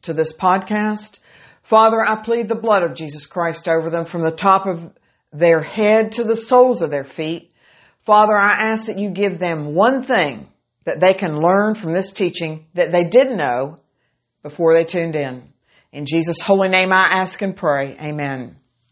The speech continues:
John fourteen, verse six, was a critical scripture for me years ago. Jesus tells us,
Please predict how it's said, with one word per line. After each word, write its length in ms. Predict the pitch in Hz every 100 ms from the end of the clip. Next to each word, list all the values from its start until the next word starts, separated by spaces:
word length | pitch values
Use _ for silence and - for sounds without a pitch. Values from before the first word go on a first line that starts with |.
| _ _ _ _ _ _ _ _ _ _ _
John 600 | 160 190 220 240 254 262 - _
fourteen, 880 | - 196 196 - 190 175 165 160 - _ -
verse 560 | 156 170 160 - - _
six, 520 | - 170 143 - -
was 320 | 160 165 160 165
a 180 | 160
critical 920 | 156 - 196 180 175 175 151 151 147 _ _ _ _ _ _ _
scripture 760 | - - 170 170 - 143 135
for 200 | - -
me 540 | 156 147 139 135 135 _ _ _
years 520 | 147 170 156 151 147
ago. 440 | 147 143 120 110 _ _ _ _ _ _ _ _ _ _ _ _ _ _ _ _ _ _ _ _ _ _ 160
Jesus 500 | 147 226 214 185 -
tells 440 | 214 190 185 156
us, 380 | 147 143 143